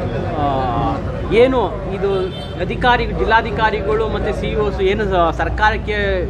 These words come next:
ಏನು ಸರ್ಕಾರದ ಜನಪ್ರತಿನಿಧಿಗಳು, ಸಚಿವರುಗಳು ಬರೆದಿರ್ತಕ್ಕಂಥದ್ದನ್ನ ಕಣ್ಣಾರೆ ನೋಡಿ ಅದರ ಏನು ಬೆಳವಣಿಗೆಗಳೇನೋದು ಕಣ್ಣಾರೆ ನೋಡೋವರೆಗೂ ನಾವು ಅದ್ರ ತೀರ್ಮಾನ ತಗೊಳಕ್ಕಾಗಲ್ಲ.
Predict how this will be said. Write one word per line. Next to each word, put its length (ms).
ಏನು 440
ಸರ್ಕಾರದ 400
ಜನಪ್ರತಿನಿಧಿಗಳು, 640
ಸಚಿವರುಗಳು 480
ಬರೆದಿರ್ತಕ್ಕಂಥದ್ದನ್ನ 880
ಕಣ್ಣಾರೆ 420
ನೋಡಿ 380
ಅದರ 160
ಏನು 500
ಬೆಳವಣಿಗೆಗಳೇನೋದು 840
ಕಣ್ಣಾರೆ 360
ನೋಡೋವರೆಗೂ 480
ನಾವು 160
ಅದ್ರ 220
ತೀರ್ಮಾನ 280
ತಗೊಳಕ್ಕಾಗಲ್ಲ. 480